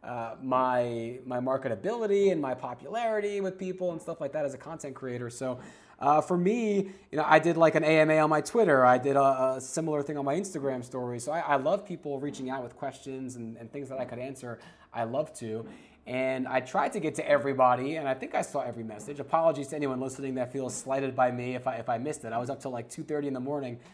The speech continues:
the night of my episode airing trying to get everybody, but, uh, you do get a little bit bleary-eyed after a certain point. And not just literally people,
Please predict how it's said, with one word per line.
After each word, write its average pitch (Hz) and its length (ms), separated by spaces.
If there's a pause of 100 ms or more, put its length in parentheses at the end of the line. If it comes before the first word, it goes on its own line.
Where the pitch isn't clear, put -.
(100)
the 139 80
night 143 160
of 131 60
my 131 160
episode 139 400
airing 123 320
trying 131 240
to 127 60
get 120 120
everybody, 123 500
but, 120 280 (280)
uh, 113 60
you 127 140
do 147 140
get 143 120
a 135 40
little 135 140
bit 123 140
bleary-eyed 131 520
after 113 220
a 117 60
certain 117 240
point. 123 260 (120)
And 190 140
not 294 100
just 202 120
literally 247 340
people, 202 640